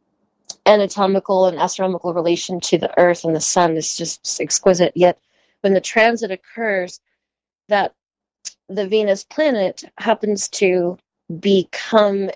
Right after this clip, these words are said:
in a recession, literally, like, it recedes into its own shadow side. And so the natural illumination, the natural beacon of light that Venus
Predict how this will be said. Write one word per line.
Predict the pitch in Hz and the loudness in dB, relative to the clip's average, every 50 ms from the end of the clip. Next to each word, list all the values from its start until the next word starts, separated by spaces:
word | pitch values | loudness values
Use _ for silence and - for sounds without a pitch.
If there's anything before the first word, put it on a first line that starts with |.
| - | -4
in | - 175 180 175 147 - | -4 -4 -2 -4 -4 -4
a | 165 | -4
recession, | 160 165 170 - - 180 156 - - - - - - - - - _ | -4 -4 -6 -2 0 0 0 0 -4 -8 -10 -12 -12 -14 -16 -14 _
literally, | - 165 170 165 156 156 156 160 151 | -2 0 0 2 2 2 2 2 2
like, | 156 165 - | 2 2 2
it | 175 - | 2 2
recedes | - 175 - - - 208 208 214 220 226 220 185 - - _ - - - - - _ _ _ | 2 0 -2 0 0 2 2 4 4 2 2 0 -4 -8 _ -18 -20 -20 -20 -20 _ _ _
into | - 202 202 - 208 | 0 2 2 4 4
its | 196 185 - - - - | 2 2 0 0 2 4
own | 208 214 214 214 208 214 - - | 4 4 4 4 2 0 -2 -4
shadow | - - - - 202 202 190 185 190 | -6 -6 0 2 2 2 2 0 -2
side. | - - 185 165 151 - 92 - - | -4 -6 -8 -8 -6 -8 -10 -8 -8
And | - 196 202 185 | -8 -6 -6 -6
so | - - 202 185 175 - _ _ _ _ _ _ _ _ | -2 -2 -2 -2 -2 -6 _ _ _ _ _ _ _ _
the | 202 202 | -6 -4
natural | 208 208 214 220 226 226 226 - - - - - - 247 233 214 196 196 190 190 190 190 190 - _ _ _ _ _ _ _ _ _ _ _ _ - | -2 -2 0 0 2 0 0 -4 -8 -12 -14 -10 -6 -4 -2 0 0 0 0 -2 -2 -4 -8 -12 _ _ _ _ _ _ _ _ _ _ _ _ 2
illumination, | 214 208 214 214 202 196 196 190 196 214 247 294 311 - - - 185 160 147 151 165 - - - | 2 4 4 2 0 -2 -4 -2 0 2 2 2 0 -2 -6 -6 -6 -6 -6 -8 -12 -14 -12 -6
the | - 190 202 | 0 2 4
natural | 202 202 214 214 220 - - - - - - 226 214 202 190 180 180 | 4 6 4 4 2 0 -2 -6 -8 -4 0 2 2 2 2 0 -4
beacon | 170 165 202 208 226 226 - - 202 190 | -6 -4 -2 -2 -2 -2 -2 -2 0 0
of | 175 170 175 | 0 0 -2
light | 180 180 190 196 202 196 180 135 - - | -2 2 4 4 4 4 4 2 -2 -4
that | - 135 156 151 | -4 -4 -4 -4
Venus | 165 165 185 196 196 196 180 180 180 - - - - | -4 -2 0 0 2 2 2 0 0 -4 -6 -8 -10